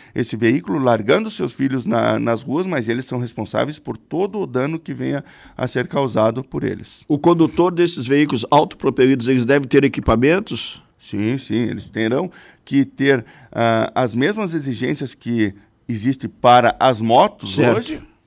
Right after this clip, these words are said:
Speaker 1: os menores e quem não tem a carteira de habilitação também vão ter que utilizar o capacete, a roupa de proteção, o óculos, tudo como manda o figurino do C T B.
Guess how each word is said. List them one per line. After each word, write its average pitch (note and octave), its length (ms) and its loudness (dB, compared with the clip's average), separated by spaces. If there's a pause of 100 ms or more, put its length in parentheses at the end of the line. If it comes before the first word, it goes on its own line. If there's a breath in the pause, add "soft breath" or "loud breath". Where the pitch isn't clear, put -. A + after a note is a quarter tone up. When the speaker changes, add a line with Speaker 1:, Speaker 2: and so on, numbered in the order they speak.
(120)
Speaker 1:
os D#3+ 140 -2
menores D3+ 800 2
e C3+ 120 -4
quem D3 240 2
não D3 180 2
tem C#3 240 0
a C3 80 2
carteira B2+ 380 0
de B2+ 80 2
habilitação D3+ 500 -2
também E3+ 380 -2
vão C#3+ 160 -2
ter C3+ 200 -2
que - 80 -8
utilizar A2+ 460 0
o - 60 -6
capacete, C3+ 680 -4 (300 soft breath)
a G2+ 80 -4
roupa G#2 240 0
de G2+ 80 -8
proteção, A2+ 800 -2
o G2 60 -2
óculos, C#3 680 2 (640 soft breath)
tudo E3 300 -4
como C#3+ 460 -4 (300)
manda B2+ 340 0
o C#3+ 40 -2
figurino C3+ 600 -4
do C3+ 120 -8
C D3 160 -8
T G3+ 120 -6
B. A2 200 -2